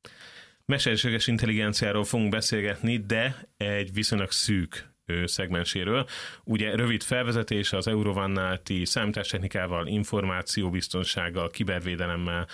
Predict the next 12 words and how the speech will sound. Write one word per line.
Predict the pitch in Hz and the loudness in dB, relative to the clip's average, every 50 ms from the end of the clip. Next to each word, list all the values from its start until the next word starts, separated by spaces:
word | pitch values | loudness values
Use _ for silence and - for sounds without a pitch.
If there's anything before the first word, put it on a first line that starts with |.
| - - - | -12 -14 -8
stb. | - - 98 - 101 85 92 | -4 -4 -2 -2 -2 -2 -2
stb. | 90 - 98 - - 85 87 | -2 -2 -2 -2 -4 -4 -4
foglalkoztok, | - - 113 117 110 107 - 110 - 107 - | -2 -2 0 0 0 0 -2 -2 -4 -2 -2
tehát | 98 95 - - | -2 -4 -2 -2
igazából | 95 95 90 95 90 85 92 90 | -2 -2 -2 -2 -2 -2 -2 -2
ti | - - 92 92 | -2 -2 -2 -2
ebben | 95 90 - 92 90 87 | -2 -2 -2 -2 -2 -2
vagytok | 87 82 - - 92 - | -2 -2 -2 -4 -6 -2
nagyon-nagyon | - 90 87 95 92 98 101 104 113 117 | -2 -2 -2 0 0 0 0 0 0 0
jók. | 127 139 151 165 156 - - - - - - - - - - - _ _ - | 0 0 0 -2 -2 -6 -10 -14 -14 -14 -14 -14 -16 -18 -20 -20 _ _ -4
És | 107 107 104 - - 107 104 | -2 0 0 0 -2 -2 -2
van | 123 135 156 175 180 170 151 - - | 0 0 2 2 2 0 0 -2 -6